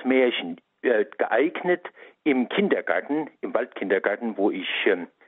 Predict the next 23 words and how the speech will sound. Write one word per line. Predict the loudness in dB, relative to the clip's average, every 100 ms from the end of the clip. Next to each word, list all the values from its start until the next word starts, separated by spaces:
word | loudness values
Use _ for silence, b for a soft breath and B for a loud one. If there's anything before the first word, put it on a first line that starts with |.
| b
seit | -4 -4
vielen, | 0 2 2
vielen | 2 0 2
Jahren | 2 2 2 2
Märchen | 0 0 -4
vorlese | 0 2 4 2 0
und | -4 -2
vortrage, | 0 0 2 2 2 -2 B B B B B
ist | -8 -4
das | -2 -2
Märchen | 2 2 2 -2 -2
geeignet | 2 2 0 -4 -8 -8 0
oder | 2 2
ist | 0 -2
es | -4 -4 -2
zu | 2 4 4 B B -2
kompliziert | -2 0 -2 -2 2 6 6 4 0 B B B
oder | 0 2 0
wie | -2
könnte | 0 0 0
man | -2 -2
es | -2
vereinfachen? | 0 0 -2 -2 -4 -4 -10